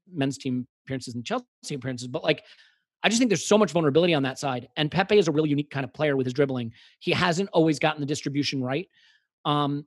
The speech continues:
but when he does get it right, when he, you know, if he's having the kind of game where he's making the, the quick decisions and releasing the ball at the right time, he can be an absolute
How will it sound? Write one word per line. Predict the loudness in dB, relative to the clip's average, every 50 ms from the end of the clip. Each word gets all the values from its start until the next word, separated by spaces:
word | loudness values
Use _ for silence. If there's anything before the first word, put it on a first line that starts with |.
| _ -8
but | -4 -4 -2 0
when | 2 2
he | 2 2
does | 0 0 2 4 6 6 4 2 0 0
get | 0 0
it | 0 -2 -2
right, | 0 0 2 2 0 -2 -4
when | -6 -4 -4
he, | -2 0 0 0 0 0 -2 -2 -4 -8 _ _ _ _ _ _ _ _ _ _ _
you | -2 0
know, | 2 2
if | 0
he's | 0 -4 -2
having | 0 0 2 2 2
the | 0
kind | -2 -4 -2 2 2 4 4
of | 2
game | 4 4 2 2 2
where | 2 0
he's | 0 2
making | 2 2 2 2 2
the, | 0 0 0 -2
the | -6 -4
quick | 0 2 0 2 0
decisions | -2 -4 -2 -2 -2 0 -2 -2
and | 0 0
releasing | 0 2 0 0 -2 -2 -2
the | 0
ball | 0 -2
at | -2 -2
the | -2
right | -4 -4 -2
time, | -4 -4 -2
he | -2 -2
can | -2 -2 -2
be | 0 -2 -2 -2 -6 -12 -20 -16 -12
an | -12 -12 -12 _ _ 0
absolute | 2 2 2 0 -2 -6 -2 0 2 4 4 4 2